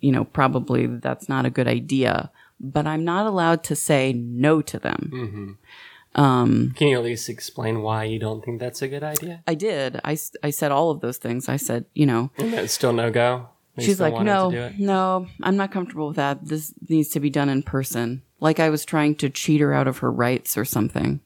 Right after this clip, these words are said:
Speaker 1: "We're not even talking about you, lady. Why don't you shut up?" Um, I didn't,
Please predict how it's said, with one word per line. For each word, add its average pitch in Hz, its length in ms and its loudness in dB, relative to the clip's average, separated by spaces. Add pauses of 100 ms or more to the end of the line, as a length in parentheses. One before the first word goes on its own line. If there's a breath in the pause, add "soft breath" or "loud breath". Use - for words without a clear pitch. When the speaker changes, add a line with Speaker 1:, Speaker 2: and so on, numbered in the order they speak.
(140)
Speaker 1:
"We're 156 160 4
not 175 120 6
even 135 120 2
talking 151 400 -2
about 127 260 2
you, 135 160 2
lady. 131 320 2
Why 139 100 4
don't 147 220 0
you 131 260 -2 (240)
shut 135 340 2
up?" - 220 2 (880 loud breath)
Um, 123 500 0
I 139 60 0
didn't, 113 240 -2